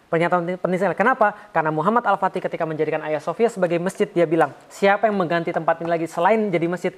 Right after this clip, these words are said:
mudah-mudahan Allah, Rasul, malaikat, semua manusia melaknat dia."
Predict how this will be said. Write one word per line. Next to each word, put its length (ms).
mudah-mudahan 480
Allah, 480
Rasul, 560
malaikat, 560
semua 320
manusia 320
melaknat 480
dia." 160